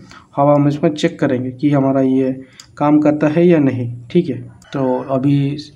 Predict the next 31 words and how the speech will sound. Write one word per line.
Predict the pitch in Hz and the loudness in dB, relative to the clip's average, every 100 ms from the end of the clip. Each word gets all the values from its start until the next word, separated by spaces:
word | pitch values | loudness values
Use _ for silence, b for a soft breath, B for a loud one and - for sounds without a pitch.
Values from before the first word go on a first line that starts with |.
| - | -2
ये | 151 | 0
देख | 147 151 | 2 6
लीजिए, | 151 175 202 | 6 6 2
लग | 147 143 | -4 -2
चुका | 151 151 | -4 -4
है। | 147 196 - - | -2 -4 -8 -4
अभी | 135 139 139 | -2 0 -2
सोल्डिंग | 139 135 147 | 0 2 2
करने | 147 143 143 | 2 0 0
का | 139 | -4
काम | 139 139 147 | -4 -2 0
है, | 170 - B B B - | -2 -6 B B B -10
तो | |
सोल्डिंग | 123 131 135 151 | -6 -2 -2 -2
कर | 143 | -2
लेते | 139 143 147 | -4 -4 -4
हैं। | 170 180 - - - | -4 -6 -14 -20 -8
अगर | 147 160 160 - - | -2 -2 -2 -10 0
इसके | 175 - 202 | 0 2 2
बाद | 175 190 | 4 2
भी | 185 196 | 4 2
अगर | 185 185 | 4 2
आपका | 180 185 185 185 185 | 2 4 4 2 0
नहीं | 165 160 180 | 2 6 6
बनता | 175 170 170 | 4 2 0
है | 156 | 0
काम, | 165 220 | 0 -2
तो | - 160 147 143 - - - - | -2 0 2 0 -6 -18 -20 -10
उससे | 151 - | -10 -2
better | 151 147 151 | 2 2 2
है | 151 | 0